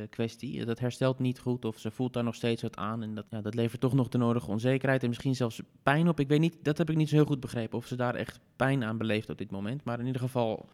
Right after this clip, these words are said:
eh, speelt ze dus geen Charleston en komt het, eh, gravelseizoen in zekere zin, eh, wel een beetje in gevaar. En de Billie Jean King Cup, eh, zestien, zeventien april, eh, tegen China gaat Nederland spelen. Gravel had natuurlijk het moment moeten zijn voor, eh, voor Kiki om echt,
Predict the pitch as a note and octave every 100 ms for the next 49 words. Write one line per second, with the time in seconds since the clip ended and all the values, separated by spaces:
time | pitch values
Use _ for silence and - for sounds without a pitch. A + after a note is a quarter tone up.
0 | _ - A#2 - C3 B2+ A#2+ A#2+ - C#3
1 | B2+ C3+ C3 B2+ A#2 G#2+ G#2+ G#2 - B2+
2 | A#2 G#2+ - G#2 A2 - B2+ B2 A#2 A#2+
3 | A#2 G#2 A#2 C3+ C3+ B2 A2 A2 G#2+ G#2+
4 | A2 A#2 A2+ A2+ A2+ G2 - - A2 -
5 | C3 D3 A#2 A2+ B2 B2 B2 A#2+ A#2 C3+
6 | C#3 - C3 C3 - - - - _ -
7 | A#2+ A#2 B2+ - B2 B2 B2 B2 A#2+ A2+
8 | B2+ B2+ B2+ A#2+ A2+ A2 A2 - A#2+ A#2
9 | C#3 C#3 C#3 C#3+ C3 C3 B2+ B2+ B2 A#2+
10 | A#2+ C3+ D3+ _ _ _ _ - - -
11 | D#3+ C#3+ B2 B2 B2 A#2 A#2+ B2 C#3 E3+
12 | D#3+ C3+ B2+ A2+ A2 A2 G#2+ G#2+ A#2 -
13 | - B2 B2+ A#2+ A2+ G2 A2 - - -